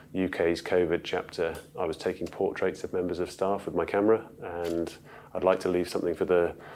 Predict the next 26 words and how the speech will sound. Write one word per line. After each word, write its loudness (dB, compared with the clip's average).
the -4
staff 6
who 0
worked 4
through -2
the -2
covid 0
chapter. -4
All 6
of 2
the 0
portraits 2
were 6
in 2
masks, 0
and 4
I'd 4
like 6
to -2
leave 2
that 0
up -2
on 2
the 4
wall, 2
um, 4